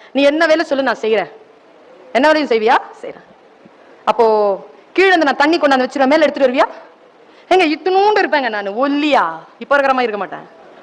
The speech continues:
ஒல்லியா இத்துணூண்டு இருப்பேன், அந்த பெரிய குடம் இவ்வளவு பெருசா இருக்கும், அந்த குடம் எனக்கு அவ்வளவு பெருசா இருக்கும், அந்த குடத்தை எப்படிங்க எடுத்துட்டு வர்றது?" அவன் சொல்லுவான், "இங்க பார், குடம் எடுத்துட்டு வரியா கீழே இருந்து? எத்தனை குடம் எடுத்துட்டு வரணும்? நீ உன்னால எவ்வளவு முடியும்?" "அஞ்சு குடம்."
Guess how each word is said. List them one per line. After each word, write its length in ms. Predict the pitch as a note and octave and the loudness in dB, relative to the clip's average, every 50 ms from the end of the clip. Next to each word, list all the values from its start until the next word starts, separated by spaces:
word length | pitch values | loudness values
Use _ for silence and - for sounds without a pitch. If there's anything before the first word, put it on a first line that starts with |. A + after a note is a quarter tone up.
| - - - - - | -20 -20 -20 -8 -2
ஒல்லியா 340 | B3 C#4+ D4+ D#4 D#4 D#4+ E4 D#4 | 0 0 2 2 2 2 0 0
இத்துணூண்டு 260 | D#4+ D#4 D4+ D#4 D#4 | -2 -4 -4 -4 -4
இருப்பேன், 300 | C#4+ B3 A3+ G#3 F#3 F3+ | -4 -6 -6 -6 -6 -6
அந்த 220 | - C#4 D4 - | -4 0 0 0
பெரிய 200 | - C#4+ C4+ B3 | 0 0 -2 -2
குடம் 220 | B3 C4+ C#4+ D#4+ D4+ | -2 0 0 0 0
இவ்வளவு 220 | C4+ C#4+ C#4+ B3 | 0 -2 -2 -4
பெருசா 200 | B3+ - C#4+ A3+ | -2 0 0 0
இருக்கும், 220 | F#3+ F#3+ - D3+ - - - - | 0 -2 -8 -14 -16 -18 -14 -10
அந்த 140 | G#3+ A3 G#3+ | -8 -4 0
குடம் 300 | A#3+ B3 C4+ C4 G#3 - | 2 2 2 2 2 0
எனக்கு 260 | A3+ C4 D#4 - D#4+ | -2 -2 0 0 2
அவ்வளவு 180 | D#4 D4 B3 | 2 2 0
பெருசா 120 | B3+ - C#4 | 0 0 0
இருக்கும், 260 | C4 - F3 D#3 - - - - _ - - - - | 0 0 -4 -12 -16 -20 -20 -20 _ -20 -12 -2 0
அந்த 200 | D#4 F4+ G4+ G#4 | 2 2 2 2
குடத்தை 280 | E4 G4+ A4 G#4 G4+ | 2 0 2 0 0
எப்படிங்க 180 | F#4+ G4 G4+ F4 | 0 2 2 2
எடுத்துட்டு 340 | C#4+ - - C4 C#4+ A#3 G#3+ | 0 0 0 0 0 2 2
வர்றது?" 180 | A3+ D#4 G4 - - - - - | 2 2 2 0 -4 -12 -18 -14
அவன் 200 | - C#4 E4+ E4 | -6 -4 -2 0
சொல்லுவான், 400 | - D#4+ E4 F4 E4 C4 G#3 - - - - - _ _ _ _ _ _ _ _ | 0 2 2 4 4 2 2 0 -6 -12 -20 -20 _ _ _ _ _ _ _ _
"இங்க 140 | A#3 A#3+ A#3+ | -2 0 2
பார், 260 | B3 A#3+ G3+ - - - - - - _ _ _ _ _ _ _ _ _ _ _ | 2 2 2 0 -6 -16 -20 -20 -20 _ _ _ _ _ _ _ _ _ _ _
குடம் 200 | - B3 C4+ D4+ | 0 2 4 2
எடுத்துட்டு 260 | C4+ C4 - B3 A#3 | 2 0 0 -2 0
வரியா 120 | A3+ G#3+ | 0 0
கீழே 200 | G#3+ B3+ B3 A3+ | 2 2 2 2
இருந்து? 220 | A3 A#3 C#4 B3 - | 4 2 2 2 0
எத்தனை 280 | - - - F4 F4+ | -2 -2 -2 -2 0
குடம் 180 | D4+ C4 A3 G#3+ | 2 2 2 2
எடுத்துட்டு 340 | F#3+ F#3+ - G3 F#3 E3 E3+ | 0 -2 -4 -4 -4 -4 -4
வரணும்? 80 | E3 - - - _ _ _ _ _ _ - | -8 -12 -18 -20 _ _ _ _ _ _ -2
நீ 100 | C4 D4 | 0 2
உன்னால 220 | D#4 E4 F#4 F#4+ | 4 4 4 4
எவ்வளவு 200 | F4 E4+ F4 E4 | 4 4 2 2
முடியும்?" 320 | D4+ D4+ D#4 C#4+ A3+ F#3 - - - - _ _ _ _ _ | 0 0 0 -2 -2 -4 -8 -18 -20 -20 _ _ _ _ _
"அஞ்சு 260 | - G3+ A#3+ G#3+ A#3+ | -10 -10 -8 -8 -6
குடம்." 320 | A#3 - G#3+ G#3+ G3 D#3 | -6 -6 -6 -6 -6 -8